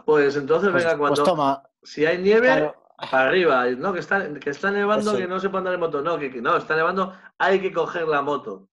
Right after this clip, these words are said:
Speaker 1: ¿no? Tú eres de los
Speaker 2: Claro
Speaker 1: que
Speaker 2: que sí,
Speaker 1: cuando
Speaker 2: joder.
Speaker 1: está nevando,
Speaker 2: Claro que
Speaker 1: hay que
Speaker 2: sí.
Speaker 1: ir. <laughs>
Speaker 2: Claro, y ahora coges y la levantas de ahí.
Speaker 1: Y la levantas.
Speaker 2: <laughs> Y ya está.
Speaker 1: Y, y es cuando, es, y es cuando piensas, "Me está bien, pues listo". <laughs> No.
Speaker 2: Sí.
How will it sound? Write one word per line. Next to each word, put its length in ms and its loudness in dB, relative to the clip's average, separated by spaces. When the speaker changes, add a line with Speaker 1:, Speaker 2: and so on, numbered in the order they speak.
Speaker 1:
¿no? 260 -4
Tú 160 0
eres 120 2
de 60 0
los 80 0
Speaker 2:
Claro 140 2
Speaker 1:
que 60 -2
Speaker 2:
que 60 -6
sí, 200 -10
Speaker 1:
cuando 140 -10
Speaker 2:
joder. 160 -4
Speaker 1:
está 140 -6
nevando, 360 0
Speaker 2:
Claro 80 0
que 40 0
Speaker 1:
hay 60 -2
que 20 -
Speaker 2:
sí. 60 -10
Speaker 1:
ir. 60 -20
<laughs> 60 -20
Speaker 2:
Claro, 180 2
y 60 2
ahora 220 2
coges 280 -2
y 40 -6
la 120 0
levantas 460 -4
de 80 -8
ahí. 260 -12
Speaker 1:
Y 60 -14
la 220 -6
levantas. 400 -2
Speaker 2:
<laughs> 420 -2
Y 40 -4
ya 140 0
está. 280 -10
Speaker 1:
Y, 60 -10
y 40 -6
es 100 -6
cuando, 220 0
es, 380 -4
y 100 -8
es 60 -2
cuando 260 -4
piensas, 320 -4
"Me 80 -8
está 180 -6
bien, 200 -2
pues 180 -2
listo". 380 -14
<laughs> 540 -8
No. 180 -12
Speaker 2:
Sí. 320 0